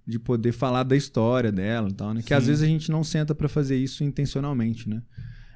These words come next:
Speaker 1: É, eu acho isso importantíssimo, assim. Então, não sei se, se dá pra dizer que foi, que foi esse, assim, mas se fosse pra es-, pra escolher, talvez seria, assim.
Speaker 2: Uhum.
Speaker 1: Mas todos os outros foram muito incríveis, da forma que você falou também. Eu assino,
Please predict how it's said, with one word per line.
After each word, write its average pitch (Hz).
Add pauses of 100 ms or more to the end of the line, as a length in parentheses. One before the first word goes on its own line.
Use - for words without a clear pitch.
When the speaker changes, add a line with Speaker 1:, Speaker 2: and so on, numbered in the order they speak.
Speaker 1:
É, 101 (640)
eu 117
acho 123
isso 123
importantíssimo, 120
assim. 98
Então, 151 (260)
não 156
sei 120
se, 110 (200)
se 113 (400)
dá 117
pra 120
dizer 113
que -
foi, 110
que -
foi 110
esse, 120
assim, 117
mas 120
se 117
fosse 135
pra 143
es-, - (140)
pra 127
escolher, 123
talvez 127
seria, 110
assim. 104 (500)
Speaker 2:
Uhum. 120
Speaker 1:
Mas 123
todos 175
os 147
outros 147
foram 143
muito 170
incríveis, 117
da 117
forma 120
que -
você 131
falou 98
também. 95
Eu 90
assino, 101